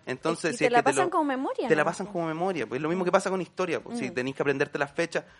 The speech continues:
Speaker 1: no tiene
Speaker 2: Mm.
Speaker 1: ningún sentido, mejor entender el contexto en el cual se están diciendo las cosas, ¿cachai?
Speaker 2: Claro.
Speaker 1: Para poder, eh, asimilarlo de mejor manera.
Speaker 2: Mm.
Speaker 1: Y pasa lo mismo con la matemática,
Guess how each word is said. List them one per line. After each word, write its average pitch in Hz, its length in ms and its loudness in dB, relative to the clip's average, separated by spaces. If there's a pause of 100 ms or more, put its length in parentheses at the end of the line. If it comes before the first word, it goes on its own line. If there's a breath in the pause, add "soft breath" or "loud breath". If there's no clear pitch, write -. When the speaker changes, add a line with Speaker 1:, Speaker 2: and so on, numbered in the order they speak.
(120 loud breath)
Speaker 1:
no 143 60 -4
tiene 165 180 0
Speaker 2:
Mm. 170 40 -2
Speaker 1:
ningún 175 140 0
sentido, 170 340 -2
mejor 151 260 0
entender 147 360 -2
el 165 60 0
contexto - 500 -4
en 127 60 0
el 117 80 -6
cual 127 160 0
se - 120 -14
están 135 280 -4 (300 loud breath)
diciendo 156 380 0
las 135 140 -2
cosas, 151 340 -2
¿cachai? 165 340 -4
Speaker 2:
Claro. 175 140 -12 (160 loud breath)
Speaker 1:
Para 147 220 8
poder, 160 260 8
eh, 160 240 2
asimilarlo 156 520 4
de 160 80 2
mejor 156 240 0
manera. 151 340 -2
Speaker 2:
Mm. 190 340 -14
Speaker 1:
Y - 40 -8
pasa 190 200 2
lo 190 80 -2
mismo 208 200 -2
con 196 120 -2
la 190 80 2
matemática, 185 420 -2